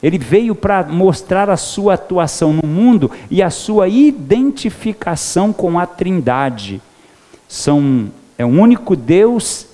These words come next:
trino, é três pessoas da Trindade sendo um só Deus. O nosso Deus, o Todo-Poderoso, o Deus Pai, o Deus Filho e o Deus Espírito Santo.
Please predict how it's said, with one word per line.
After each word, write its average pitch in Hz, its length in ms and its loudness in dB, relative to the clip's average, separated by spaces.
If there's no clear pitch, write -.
trino, 160 560 0
é 127 200 0
três 240 540 0
pessoas 139 800 0
da 113 180 0
Trindade 175 720 -4
sendo 180 480 -2
um 214 320 4
só - 460 -2
Deus. 123 640 0
O 123 120 0
nosso 131 440 0
Deus, 156 560 0
o 147 80 0
Todo-Poderoso, 131 1080 0
o 131 40 0
Deus 110 400 -2
Pai, 190 460 -2
o 185 140 4
Deus 143 520 0
Filho 233 600 0
e 208 100 4
o 196 80 2
Deus 156 480 2
Espírito 196 760 -2
Santo. - 440 0